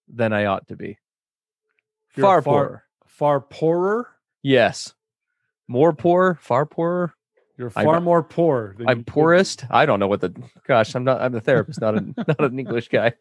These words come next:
Speaker 1: M-, I, I am, I am more poor than is necessary financially. Um, <laughs> there are lots of reasons for that, but one of the biggest, as I look back on, on, on my life,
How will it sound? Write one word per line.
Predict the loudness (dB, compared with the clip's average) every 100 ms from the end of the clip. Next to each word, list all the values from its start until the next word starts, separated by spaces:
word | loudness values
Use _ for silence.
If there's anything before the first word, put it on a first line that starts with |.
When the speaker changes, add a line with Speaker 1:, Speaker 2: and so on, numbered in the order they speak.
| -14 -18 -16 -18 -12 -4
Speaker 1:
M-, | -4 2
I, | 4 6 6
I | 6 6
am, | 4 4
I | 4 4
am | 2 -2
more | -2 2 2
poor | 0 -2 2 2 2
than | 0 0
is | 0
necessary | 0 0 -2 -4 -2 -2 -4 -4
financially. | -2 -2 -2 -6 -10 -12 -14 _ _ _ _ _ _ _ _
Um, | -2 0 0 -4 -10 -18 _ _ _
<laughs> | _ _ -4
there | 0 2
are | 2
lots | 0 0 -4
of | -2
reasons | -2 -4 -6 -10
for | -10 -4
that, | 0 0 -2 _ _ _ _ _ _ _
but | -2 2 2
one | 4 2
of | 2 -2
the |
biggest, | 0 0 2 0 0 -4 -18 -20 _ -2
as | 0
I | 0
look | 0 -4 -4
back | 0 2 0 -4
on, | -10 -10 -16 _ -8
on, | -4 -2 -4 -8 -8
on | -6 -6
my | -6
life, | -6 -6 -6 -8 -12